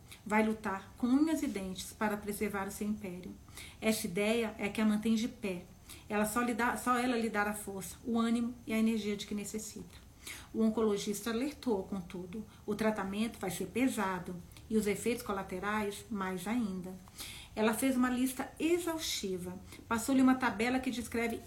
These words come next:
em detalhe quando ela vai sentir náuseas, o que vai acontecer com seu cabelo, suas unhas, sobrancelha, sua pele, suas mãos, seus pés. Tudo o que espera,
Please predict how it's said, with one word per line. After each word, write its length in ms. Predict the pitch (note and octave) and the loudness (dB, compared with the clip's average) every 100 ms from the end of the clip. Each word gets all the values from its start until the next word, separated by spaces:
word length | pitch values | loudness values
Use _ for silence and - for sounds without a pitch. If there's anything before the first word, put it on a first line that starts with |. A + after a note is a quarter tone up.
| - | -2
em 240 | E4+ G#4 | 0 2
detalhe 680 | E4+ - - A3+ B3 A#3 A3 - | 0 -2 0 0 2 0 -2 0
quando 180 | A#3+ | 0
ela 120 | A3+ A3+ | 2 2
vai 120 | A#3 | 0
sentir 380 | A#3 G#3+ B3 A3 | 0 0 0 2
náuseas, 600 | G#3 G3+ F#3+ G3+ G3 - | 2 2 -2 -8 -10 -10
o 80 | A3 | -4
que 120 | C4 | 0
vai 120 | A#3 | 0
acontecer 380 | A#3 A3+ A3 A3 | 0 -2 -2 -4
com 60 | - | -4
seu 140 | A3 | -4
cabelo, 840 | G#3+ G#3 F#3 G3+ G3 G#3+ C#4+ A4+ - - - - - - | -2 -2 0 0 0 0 0 -2 -6 -20 -20 -20 -20 -18
suas 540 | - - A3+ A3+ G#3+ | -16 -4 0 2 0
unhas, 560 | G3+ G#3+ B3+ D4 - - | 0 2 4 2 -2 -10
sobrancelha, 920 | - B3 G#3+ A3 A3 G#3+ F#3+ F#3+ B3+ D4 - | -6 0 2 2 0 0 0 0 -2 -4 -12
sua 220 | - A3+ | -2 0
pele, 500 | G#3+ G#3+ F#3+ G3+ A#3+ | 0 -2 0 0 -2
suas 320 | A#3+ A#3 A3 | -2 -2 -2
mãos, 300 | G3+ G3+ A#3+ | -2 -2 -2
seus 320 | - C4+ C#4+ - | -2 -2 -4 -6
pés. 500 | G3 A3 A3 - - - - - - - | -8 -8 -8 -10 -14 -16 -16 -14 -16 -2
Tudo 240 | - F#4 F#4 | 4 6 6
o 40 | |
que 100 | F#4 | 4
espera, 600 | E4 - - G3+ F#3+ F#3 | 0 -2 -2 -2 0 -4